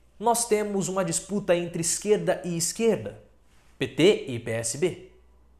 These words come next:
E essa disputa já é um indício, já está começando a preconizar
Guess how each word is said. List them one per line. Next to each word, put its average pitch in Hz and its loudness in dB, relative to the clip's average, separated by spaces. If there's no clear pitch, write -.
E 233 4
essa 233 6
disputa 214 2
já 190 4
é 202 4
um 220 -2
indício, 190 -2
já 214 2
está 214 2
começando 208 0
a 190 2
preconizar 180 0